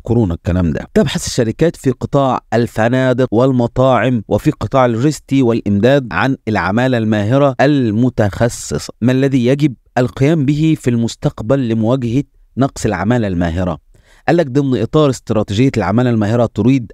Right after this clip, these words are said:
الحكومة الألمانية الاتحادية تحديث وتطوير قانون هجرة العمالة الماهرة، حيث من المتوقع تقديم المزيد من التسهيلات في مجال الاعتراف بالشهادات الأكاديمية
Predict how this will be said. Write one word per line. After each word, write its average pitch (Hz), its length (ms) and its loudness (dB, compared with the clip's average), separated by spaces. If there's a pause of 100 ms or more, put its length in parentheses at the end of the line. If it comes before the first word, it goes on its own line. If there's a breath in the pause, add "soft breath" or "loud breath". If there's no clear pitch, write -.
الحكومة 120 600 -2
الألمانية 107 800 0 (260)
الاتحادية 92 760 -2 (180)
تحديث 98 460 -2 (420)
وتطوير 123 680 0 (100)
قانون 127 380 2
هجرة 120 420 0
العمالة 107 440 0
الماهرة، 117 500 0
حيث 170 280 -4
من 151 140 2
المتوقع 127 720 0 (100)
تقديم 123 420 0
المزيد 117 800 0
من 131 220 2
التسهيلات 120 760 0
في 190 80 4
مجال 143 260 2
الاعتراف 135 440 2
بالشهادات 120 560 -2
الأكاديمية 92 600 0